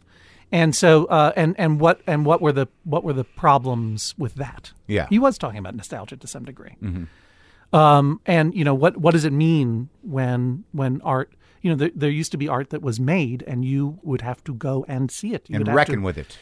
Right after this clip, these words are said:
Speaker 1: you would have to go and reckon with it. You would have to go.
Speaker 2: The one piece.
Speaker 1: Yeah. There was
Speaker 2: Yes.
Speaker 1: the one thing. You would have to go to that one
Speaker 2: You'd have to
Speaker 1: store
Speaker 2: make
Speaker 1: in
Speaker 2: that sure.
Speaker 1: town. You'd
Speaker 2: Right.
Speaker 1: have to make
Speaker 2: The truth
Speaker 1: that
Speaker 2: story.
Speaker 1: pilgrimage
Speaker 2: Yeah.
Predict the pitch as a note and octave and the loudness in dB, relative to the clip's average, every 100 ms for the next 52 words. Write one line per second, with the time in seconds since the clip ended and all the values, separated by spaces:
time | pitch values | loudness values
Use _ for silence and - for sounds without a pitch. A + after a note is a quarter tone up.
0 | _ - C#3 A2 B2 - C3 C3 C3 C#3 | _ -4 -2 -2 -4 -6 -4 -2 -2 -4
1 | - D3+ A#2 - D3 C#3+ C3+ B2 B2+ C#3+ | -4 -6 -8 -12 -12 -8 -8 -8 -8 -4
2 | C#3 A#2+ B2+ C3 A#2+ G2+ E2 - - _ | 0 2 2 2 0 -2 -4 -8 -20 _
3 | - B3 - _ C#3+ C#3+ C3+ C#3+ C3+ D3 | 0 0 0 _ -2 0 2 2 2 2
4 | D3+ - G#3 C#3 C3 C3 C3+ C3+ C3 C3+ | 0 0 0 2 0 -2 -2 -2 -2 -4
5 | A#2 C#3 D3 D3+ - D#3+ D#3+ D#3+ E3+ C3 | 0 2 4 2 4 6 6 6 4 4
6 | G#3 G3+ D#3 A2 D3+ C#3 B2+ D3 D3 D#3 | 4 4 4 4 4 4 0 -4 -4 -4
7 | - _ C3+ - G#3 E3+ D#3 G2+ A3 C#4+ | -8 _ -6 0 2 4 4 4 4 4
8 | A3 E3+ C3 D3+ G3 A#2+ F2 | 2 -2 -2 -6 -4 0 0